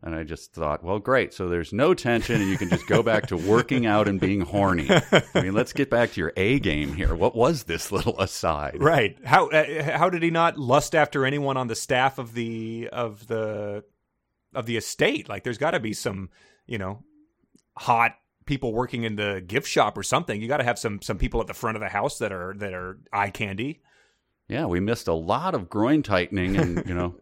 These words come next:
Speaker 1: <laughs> Now we have to just assume it happened. Thanks a lot, E L.
Speaker 2: Yeah, it was pretty much, uh, devoid of anything. We learned that he has two dogs that are sort of now his wards. But then there was something that the second time I read it through, I sort of, I, I had a prediction about what, what was,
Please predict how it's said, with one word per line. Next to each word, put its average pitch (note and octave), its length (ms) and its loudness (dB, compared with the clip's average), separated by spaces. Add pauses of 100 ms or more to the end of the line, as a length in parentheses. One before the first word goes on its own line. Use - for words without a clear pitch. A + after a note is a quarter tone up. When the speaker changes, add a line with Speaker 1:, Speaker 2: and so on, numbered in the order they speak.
Speaker 1:
<laughs> - 20 -20 (140)
Now F#2 140 -6
we G#2+ 80 -2
have G#2+ 140 -4
to G2+ 100 -4
just F2+ 200 -8
assume B2+ 460 6
it G2 80 4
happened. G2+ 460 2
Thanks G2 280 -2
a G#2 40 -4
lot, F#2+ 380 -2
E D2 160 -8
L. D2+ 360 -10
Speaker 2:
Yeah, D#3 300 2
it C#3+ 140 2
was F3+ 120 0
pretty B3 340 2
much, F#3 300 0
uh, D#3 80 -2
devoid C#3 420 0
of B2 80 -2
anything. C3 280 -2
We B2 100 -4
learned C3+ 240 -2
that B2+ 80 -4
he B2 80 0
has A#2 160 -2
two C3 180 -6
dogs A2 540 0
that G#2+ 100 -8
are G2+ 60 -6
sort G#2 180 -6
of G2 100 -6
now G2+ 200 -6
his F#2+ 160 -4
wards. G#2 420 -2
But - 160 2
then G3 120 4
there G#3 100 8
was F3+ 160 4
something F3+ 360 2
that C3 180 4 (220)
the C#3 80 -2
second F#3+ 320 4
time C3 220 2
I A#2 80 2
read A2+ 200 2
it A2+ 120 -10
through, A#2+ 240 0
I G#2 60 2
sort A#2 220 0
of, A2 140 -4 (120)
I, G#2+ 120 0 (100)
I G#2+ 140 0
had A2 200 4
a A2 60 0
prediction A2+ 420 2
about G#2 220 0
what, G#2+ 240 -2
what A2 160 0
was, G#2 160 -6